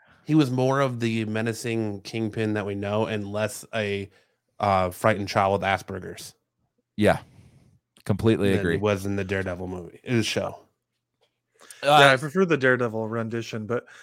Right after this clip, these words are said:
Speaker 3: I, I did enjoy Kingpin. I just, basically my main gripe was that I love Kate Bishop, and I think that she has the potential to be a very formidable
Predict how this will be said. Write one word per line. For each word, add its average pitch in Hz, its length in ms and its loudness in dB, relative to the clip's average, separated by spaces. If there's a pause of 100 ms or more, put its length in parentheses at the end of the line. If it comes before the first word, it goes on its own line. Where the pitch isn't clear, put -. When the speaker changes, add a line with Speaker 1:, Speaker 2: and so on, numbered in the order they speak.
(220)
Speaker 3:
I, 151 260 4 (240)
I 175 120 4
did 202 340 2
enjoy 147 480 0
Kingpin. 107 600 -10
I 139 140 -2
just, 131 380 -6 (500)
basically 202 420 0
my 151 140 -2
main 156 300 -2
gripe 123 440 -4
was 131 240 -4
that 117 280 -6 (220)
I 147 100 0
love 135 360 2
Kate 147 220 -6
Bishop, 135 400 -4
and 117 80 -6
I 113 120 -4
think 117 240 -10
that - 120 -12
she 123 380 -6 (800)
has 135 340 2
the 123 300 -2
potential 143 500 -4
to 127 120 -10
be 123 180 -2
a 113 60 0
very 123 260 0
formidable 113 840 -4